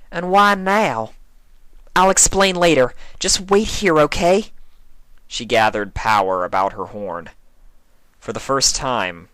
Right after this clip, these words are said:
Rarity looked up. Twilight? She released her spell.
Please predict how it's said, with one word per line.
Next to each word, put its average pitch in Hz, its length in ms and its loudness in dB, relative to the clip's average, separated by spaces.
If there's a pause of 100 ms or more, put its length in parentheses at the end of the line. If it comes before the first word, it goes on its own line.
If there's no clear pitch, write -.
Rarity 107 460 -2
looked 92 300 -10
up. 92 260 -4 (960)
Twilight? 294 680 -6 (1040)
She - 200 -8
released 110 440 -8
her 104 100 -8
spell. 90 640 -4